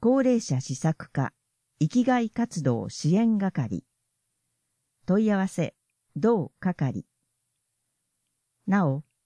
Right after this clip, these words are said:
貸し出し機、主に楽々スマートフォンを使用します。親、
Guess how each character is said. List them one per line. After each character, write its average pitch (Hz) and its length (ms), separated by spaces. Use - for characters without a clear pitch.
貸 180 220
し 240 140
出 247 120
し - 240
機、 - 220
主 202 260
に 135 220
楽 135 340
々 233 140
ス - 180
マ 220 160
ー 220 40
ト 226 140
フ 202 120
ォ 160 40
ン 135 140
を 104 180
使 - 220
用 143 140
し - 180
ま 104 140
す。 - 220
親、 170 360